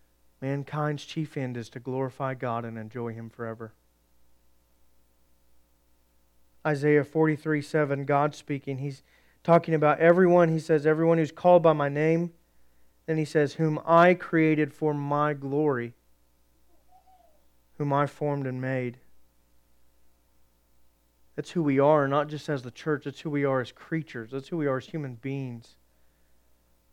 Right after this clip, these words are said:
The age-old philosophical question, what's the meaning of life? Why are we here? Why did God create us in the first place? He tells us, He gives us the answer, to bring Him glory.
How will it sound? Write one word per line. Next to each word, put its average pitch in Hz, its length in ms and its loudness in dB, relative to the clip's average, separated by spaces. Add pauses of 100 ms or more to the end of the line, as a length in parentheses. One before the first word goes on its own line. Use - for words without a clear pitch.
(140)
The - 100 -4
age-old 151 440 2
philosophical 156 760 0
question, 156 520 -4
what's 147 220 -4
the 160 100 -4
meaning 156 300 -2
of 135 120 -6
life? 147 360 0
Why 156 160 4
are 165 160 4
we 151 120 0
here? 151 440 2 (1080)
Why 156 200 6
did 160 160 -2
God 160 260 6
create 156 380 -2
us 147 160 -6
in 151 60 -6
the 143 60 -6
first 151 300 -4
place? 143 320 -4 (220)
He 175 160 -2
tells 160 340 2
us, 147 140 -4
He 170 100 -8
gives 147 260 -2
us 143 140 -10
the 143 120 -8
answer, 143 420 -6 (260)
to - 80 -12
bring 139 260 -4
Him 135 200 -6
glory. 123 480 -6